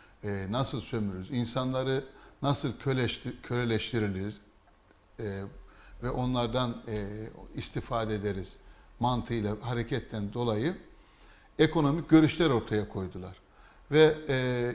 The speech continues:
işte bugün modern dünyada kullandığımız birçok argümanların, efendim birçok, e, söylemlerin esasında, e, içini irdelediğimiz zaman insanların, e, söz kalıp olarak hani böyle çok, e,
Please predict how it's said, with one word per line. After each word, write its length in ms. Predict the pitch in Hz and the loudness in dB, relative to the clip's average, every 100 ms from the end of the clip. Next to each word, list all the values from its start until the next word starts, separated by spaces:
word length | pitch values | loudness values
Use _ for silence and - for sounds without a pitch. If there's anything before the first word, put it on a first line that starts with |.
| - | -4
işte 280 | - 147 131 | -2 0 0
bugün 200 | 139 139 | 0 2
modern 480 | 139 139 147 135 | 4 6 6 4
dünyada 500 | 127 135 127 117 120 | 2 2 2 2 0
kullandığımız 720 | - 143 139 131 120 113 113 139 | -2 -2 2 2 0 -2 -2 -2
birçok 400 | 170 - 120 - | -2 -2 -6 0
argümanların, 840 | 135 175 135 143 131 117 104 117 156 - - - - - | 2 2 2 0 0 0 0 -2 -6 -14 -20 -20 -14 -6
efendim 340 | 117 123 117 | -4 -2 0
birçok, 420 | 160 156 139 110 | 0 0 -4 -4
e, 380 | - 110 110 107 104 107 | -2 0 2 0 -2 -6
söylemlerin 840 | - 143 147 147 135 107 98 127 - | 0 4 4 4 2 0 -2 -6 -6
esasında, 800 | 120 - 131 - 143 131 160 165 - - - - | -4 0 0 0 -2 0 0 -2 -14 -20 -20 -8
e, 460 | 123 113 110 107 107 - - - - - - - - - | -4 -2 0 0 -2 -8 -20 -20 -20 -20 -20 -20 -18 -8
içini 340 | 123 - 139 | -6 -2 0
irdelediğimiz 880 | 175 160 143 123 139 139 127 151 165 | 2 4 4 6 4 6 4 0 0
zaman 320 | 147 143 170 120 | 0 0 -2 -2
insanların, 800 | 135 123 143 135 135 139 143 196 - - - - | -2 0 0 0 2 2 0 -4 -12 -20 -18 -6
e, 320 | 113 110 113 | -2 -2 -2
söz 520 | - - 147 156 - - - - | -8 0 4 4 2 -12 -18 -16
kalıp 320 | - 135 151 151 | 2 4 4 2
olarak 460 | 127 120 113 - | 0 2 0 0
hani 220 | 117 120 | -2 0
böyle 280 | 117 120 117 117 - - - | 0 2 2 0 -8 -20 -12
çok, 380 | - 127 - - | -4 -4 -4 -2
e, 440 | 113 113 110 107 | 0 2 2 0